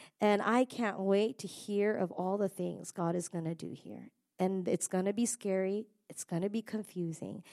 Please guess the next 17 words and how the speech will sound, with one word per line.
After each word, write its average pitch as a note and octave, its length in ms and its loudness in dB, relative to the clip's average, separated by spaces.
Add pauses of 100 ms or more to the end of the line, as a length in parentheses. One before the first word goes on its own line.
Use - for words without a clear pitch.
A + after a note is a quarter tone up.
(280)
But G3 100 4
I F#3+ 60 6
have F3 120 4
full A3 260 4
confidence F3 800 -4
in F3 120 -2
our D#3+ 200 -4
God. A#2+ 420 -4 (1000)
All E3 60 -6
right? E3 180 -6
He's F#3 200 -2
gonna F3+ 240 0
do F3 140 -2
amazing E3 460 0
things. E3+ 260 -2
And G#3 120 0
so A#3 280 4